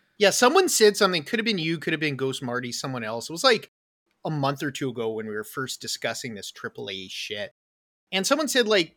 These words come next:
basically fans have become beta testers now for what is ostensibly a full release. It's like, "Here you go." Now, you're, you're right. I mean, they know most of these problems, but in effect,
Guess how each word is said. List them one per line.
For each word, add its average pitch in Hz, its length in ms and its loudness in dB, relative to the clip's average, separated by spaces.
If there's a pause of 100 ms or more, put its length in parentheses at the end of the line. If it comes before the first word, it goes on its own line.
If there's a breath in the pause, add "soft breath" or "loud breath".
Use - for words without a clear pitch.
basically 208 540 -2
fans 170 340 0
have 165 80 -8
become 139 300 -6
beta 127 300 -4
testers - 640 -16 (320)
now 107 240 -6 (160)
for 151 160 -2
what 135 180 0
is 131 180 -2
ostensibly 139 680 -2
a 117 60 -6
full 123 260 -6
release. 101 500 -12 (220)
It's - 80 -6
like, 151 220 -2 (260 soft breath)
"Here 214 220 0
you 233 140 6
go." 165 180 2
Now, 175 300 4 (440 soft breath)
you're, 226 300 4
you're 220 240 6
right. 165 320 6
I 139 80 2
mean, 156 200 -2
they 175 180 6
know 170 260 4
most 156 360 -2
of 143 60 -14
these 135 220 -6
problems, 175 680 0 (340 soft breath)
but 151 220 4 (720)
in 220 300 6
effect, 170 800 0